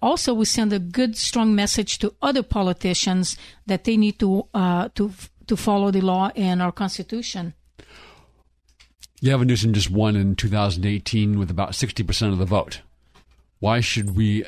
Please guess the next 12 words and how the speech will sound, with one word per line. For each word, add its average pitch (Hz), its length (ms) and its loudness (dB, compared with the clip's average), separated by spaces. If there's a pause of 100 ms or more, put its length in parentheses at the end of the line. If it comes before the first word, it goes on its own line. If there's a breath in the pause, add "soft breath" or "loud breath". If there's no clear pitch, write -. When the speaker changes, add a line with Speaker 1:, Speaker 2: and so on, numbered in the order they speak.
(100)
Speaker 2:
okay, 117 340 -2
yeah, 110 200 2
we 117 100 2
don't 107 160 0
like 98 220 -2
him. 104 340 2
We're 101 680 4
conservatives. 104 840 0
We're 95 240 2
freedom-loving 104 600 2
Americans. 101 640 0
So, 95 420 2